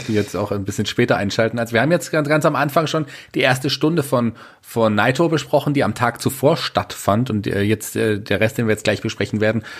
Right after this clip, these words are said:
Speaker 2: fand am Dienstag statt, wurde aber auch nach Tag eins aufgezeichnet. Dann haben wir einen Rückblick gegeben auf die Raw-Sendung
Speaker 1: Oh, Shaggy.
Speaker 2: parallel.
Speaker 1: <laughs>
Speaker 2: Was denn? So, soll ich nicht noch mal
Speaker 1: Nein, ist alles
Speaker 2: zusammenfassen?
Speaker 1: gut.
Speaker 2: Okay, dann später.
Speaker 1: Oh Mann. Du bist auch schmerzfrei manchmal, oder?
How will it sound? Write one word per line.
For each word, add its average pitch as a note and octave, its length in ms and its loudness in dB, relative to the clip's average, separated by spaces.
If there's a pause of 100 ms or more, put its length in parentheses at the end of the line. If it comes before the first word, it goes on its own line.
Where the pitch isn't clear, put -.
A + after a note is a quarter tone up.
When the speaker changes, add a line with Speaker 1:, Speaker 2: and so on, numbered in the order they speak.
(140)
Speaker 2:
fand - 240 0
am G#2 140 2
Dienstag A#2 520 2
statt, G#2+ 240 2
wurde G#2+ 240 2
aber F#2+ 260 2
auch F#2+ 100 2
nach G#2 160 0
Tag - 160 -2
eins G2+ 180 -4
aufgezeichnet. G2 880 -4
Dann A#2+ 100 2
haben F3+ 100 2
wir E3 80 4
einen C#3+ 100 2
Rückblick D3+ 280 -2
gegeben B2+ 340 2
auf G#2+ 200 -2
die A2 100 -4
Raw-Sendung A2+ 1040 0
Speaker 1:
Oh, - 240 -16
Shaggy. F#3+ 160 2
Speaker 2:
parallel. A2 640 2
Speaker 1:
<laughs> - 60 -12
Speaker 2:
Was - 140 0
denn? B2 160 2 (560)
So, D#3 160 2 (540)
soll A#2+ 120 2
ich A#2+ 60 -2
nicht G#3 120 4
noch A3+ 80 4
mal F#3 60 6
Speaker 1:
Nein, F3 80 2
ist C3 80 0
alles A2+ 140 2
Speaker 2:
zusammenfassen? G#2 280 0
Speaker 1:
gut. D#3 200 -6 (640)
Speaker 2:
Okay, C3+ 240 0 (320)
dann B2 140 -2
später. A2 340 0 (120)
Speaker 1:
Oh D3+ 180 0
Mann. E3 580 0
Du - 240 -20
bist E3 140 -4
auch G3+ 100 -2
schmerzfrei D#3+ 500 2
manchmal, A#2+ 400 -2
oder? F#3 240 -2